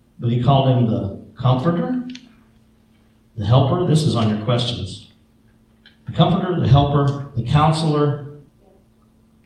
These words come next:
the Advocate. All of those mean different things.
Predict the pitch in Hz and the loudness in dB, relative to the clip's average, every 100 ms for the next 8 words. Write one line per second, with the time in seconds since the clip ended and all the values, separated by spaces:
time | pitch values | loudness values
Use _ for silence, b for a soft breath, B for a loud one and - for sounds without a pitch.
0 | - 113 107 107 - - 85 - - - | -14 -8 -4 -4 -4 -10 -14 -18 -20 -20
1 | - _ _ _ _ _ _ _ _ - | -20 _ _ _ _ _ _ _ _ -2
2 | 123 123 120 110 113 113 107 101 - - | 0 2 2 2 2 2 0 -4 -10 -18
3 | - _ _ _ _ - 113 123 113 - | -20 _ _ _ _ -4 2 2 2 -2
4 | - - 123 - 95 - - - | -2 2 2 2 -2 -6 -10 -14